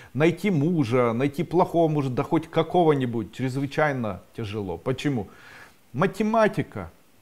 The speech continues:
Очень много людей принимает наркотики, очень много людей больных, очень много людей психически больных, очень много людей с травмами, очень много людей,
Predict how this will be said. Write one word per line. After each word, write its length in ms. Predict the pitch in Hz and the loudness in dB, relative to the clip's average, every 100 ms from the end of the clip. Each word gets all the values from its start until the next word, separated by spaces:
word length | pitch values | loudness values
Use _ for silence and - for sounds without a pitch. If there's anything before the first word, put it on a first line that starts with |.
| _ _ _ _ _ _ _ - | _ _ _ _ _ _ _ -4
Очень 260 | 131 156 | -2 0
много 280 | 165 175 160 | 2 2 2
людей 360 | 160 160 160 170 | 2 2 2 0
принимает 580 | 113 110 110 110 107 123 | -2 -4 -2 -2 -2 -2
наркотики, 560 | 117 - 127 127 - | -6 -2 -2 -2 -2
очень 260 | 139 135 147 | -2 0 -2
много 300 | 151 143 143 | 0 2 4
людей 340 | 143 135 151 | 2 2 2
больных, 500 | 117 113 110 113 110 135 | 2 0 0 -2 -4 -6
очень 220 | - 147 | -4 -2
много 300 | 160 151 151 | 0 0 2
людей 300 | 151 147 170 | 0 0 -2
психически 720 | - 156 - 147 135 - 131 | -4 -8 -6 -6 -6 -4 -2
больных, 360 | 117 113 110 104 - - - - | 0 0 -2 -6 -12 -20 -8 -2
очень 320 | 147 160 165 | 0 2 0
много 260 | 175 160 | 0 2
людей 340 | 160 160 165 170 | 2 2 2 -2
с 120 | - | -4
травмами, 680 | - 113 107 92 92 98 123 | -4 -2 -2 -4 -8 -6 -2
очень 280 | 151 - 170 | -4 -2 -4
много 340 | 175 180 170 | 0 0 2
людей, 540 | 170 165 147 170 160 | 2 2 2 2 2